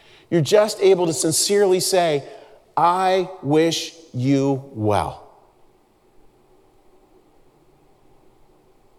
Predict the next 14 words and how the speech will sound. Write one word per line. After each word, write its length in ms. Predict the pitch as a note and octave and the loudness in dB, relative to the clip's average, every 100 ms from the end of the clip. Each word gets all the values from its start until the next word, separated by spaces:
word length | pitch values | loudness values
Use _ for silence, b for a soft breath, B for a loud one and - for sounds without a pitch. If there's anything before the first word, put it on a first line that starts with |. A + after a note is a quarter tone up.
| _ _ _ _ _ _ _ _ _ _ - - | _ _ _ _ _ _ _ _ _ _ -20 -6
Contempt 420 | B2 A#2 D#3 D#3+ | -4 0 -2 -2
and 100 | D3 | -2
malicious 400 | C#3 C#3 C3+ C3 | 0 0 -2 -8
distortions 880 | - A#2+ - G2 E2+ - D2+ - - - _ _ _ _ _ _ _ _ _ _ _ | -6 -8 -4 -6 -6 -10 -14 -16 -20 -20 _ _ _ _ _ _ _ _ _ _ _
can't 280 | - C#3 C#3+ | -4 -2 -2
exist 480 | B2 G#2+ A2+ - G#2+ | -4 -2 -2 -2 -6
in 140 | G2 | -8
that 260 | F2 F2 - | -8 -10 -12
world. 280 | D#2+ C#2+ | -12 -10
They 80 | G2 | -10
can't 340 | F#2+ C3 - G2 | -4 -4 -4 -8
breathe 380 | G2 B2+ B2+ | -4 -2 -2
in 100 | F#2 | -6
it. 140 | D2+ | -14